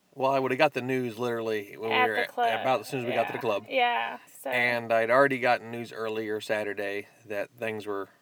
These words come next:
Speaker 1: bad.
Speaker 2: Yeah,
Speaker 1: So
Speaker 2: so
Speaker 1: that kinda took the sales out of
Speaker 2: the,
Speaker 1: us
Speaker 2: the
Speaker 1: anyways.
Speaker 2: Yeah.
Speaker 1: So our trip to Orlando was pretty much, um,
Speaker 2: It was fun for the most part, but it could have been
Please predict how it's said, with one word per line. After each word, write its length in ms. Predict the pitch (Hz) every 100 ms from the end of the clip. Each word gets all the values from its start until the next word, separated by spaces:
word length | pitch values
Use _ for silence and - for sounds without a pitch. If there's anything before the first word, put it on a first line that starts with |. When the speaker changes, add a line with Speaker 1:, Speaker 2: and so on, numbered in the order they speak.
| _ -
Speaker 1:
bad. 280 | 95 85 - -
Speaker 2:
Yeah, 540 | 254 240 240 233 240 233
Speaker 1:
So 180 | - 196
Speaker 2:
so 80 |
Speaker 1:
that 200 | 135 113 -
kinda 160 | 120
took 140 | - -
the 100 | 104
sales 600 | - 110 104 98 101 - -
out 200 | 101 101
of 200 | 92 - - - - - -
Speaker 2:
the, 100 | 247 233 - -
Speaker 1:
us 260 | - 254 -
Speaker 2:
the 60 |
Speaker 1:
anyways. 440 | 240 220 104 104 269
Speaker 2:
Yeah. 420 | 240 233 226 226 - _ _ _ - - _ _ _ _ _ _
Speaker 1:
So 340 | - 120 107 - - - _ _ _ _ _ _ _ _ _ _ _ _ _ _ _ _ _ _ -
our 240 | 123 117 -
trip 180 | - -
to 60 | 139
Orlando 500 | 139 131 131 123 120
was 140 | 120
pretty 180 | - 120
much, 320 | 120 113 -
um, 340 | 120 110 107 104
Speaker 2:
It 120 | 370
was 240 | 427 -
fun 560 | - 349 339 339 339 339
for 240 | - 311
the 120 | 277
most 300 | 285 285 285 -
part, 520 | 311 294 285 - -
but 260 | 254 254
it 160 | 269 269
could 200 | - 311
have 140 | 277
been 420 | 254 247 240 247